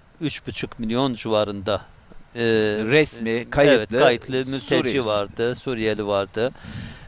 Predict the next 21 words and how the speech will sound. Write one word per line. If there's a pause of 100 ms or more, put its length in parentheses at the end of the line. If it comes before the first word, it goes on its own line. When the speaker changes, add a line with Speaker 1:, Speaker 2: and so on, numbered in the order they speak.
Speaker 1:
Ve
bunlar
öz
yurtlarından,
vatanlarından
ayrılmışlardı. (140)
Speaker 2:
Şanlıurfa'da
ne
kadar?
Speaker 1:
Dört
yüz
yirmi
sekiz
bin. (800)
Şu
anki
resmi
rakamlar. (360)
Peki
bu
insanlar